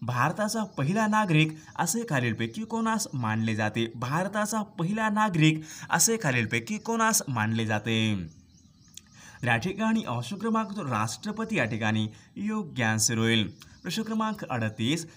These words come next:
संसदेची एका वर्षामधून एकूण किती अधिवेशने होतात? संसदेची एका वर्षामध्ये एकूण किती अधिवेशने होतात? तर या ठिकाणी ऑप्शन क्रमांक दोन, एकूण दोन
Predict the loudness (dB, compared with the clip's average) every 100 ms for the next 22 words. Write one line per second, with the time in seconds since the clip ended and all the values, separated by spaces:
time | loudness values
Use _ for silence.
0 | -8 -2 0 0 -4 -4 -4 -4 -4 -4
1 | -2 -2 0 -2 0 0 2 4 2 -2
2 | -10 -4 -4 -2 -4 -4 -4 -4 -2 -2
3 | 0 0 0 0 -2 0 0 0 -4 -8
4 | -4 -2 -2 -2 0 2 2 2 -4 -6
5 | -2 0 0 2 0 0 0 2 4 4
6 | 2 -4 -6 -4 -2 -2 -4 -6 -4 -4
7 | -2 -2 0 0 -2 -2 -4 2 4 6
8 | 4 0 -20 -8 0 2 2 -2 0 0
9 | 0 -2 -2 -4 -4 -2 -2 -2 0 0
10 | 0 -4 -14 -6 -4 -2 -4 -2 0 -2